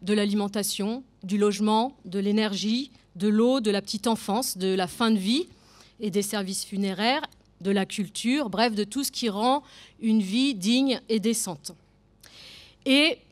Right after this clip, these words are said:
à terme, euh, de faire de cette institution non capitaliste de production et de protection sociale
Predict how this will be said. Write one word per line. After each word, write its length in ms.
à 120
terme, 560
euh, 280
de 200
faire 420
de 200
cette 280
institution 600
non 140
capitaliste 840
de 140
production 640
et 120
de 100
protection 520
sociale 720